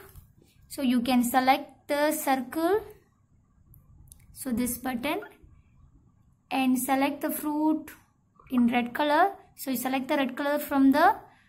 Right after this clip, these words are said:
palette and you can draw here and there.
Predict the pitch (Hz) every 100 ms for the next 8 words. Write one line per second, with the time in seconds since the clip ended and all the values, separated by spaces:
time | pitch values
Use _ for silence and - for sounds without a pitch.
0 | _ - - 254 254 269 415 - - _
1 | - 247 247 247 247 254 247 233 247 285
2 | 381 - - - 285 262 254 247 240 247
3 | 254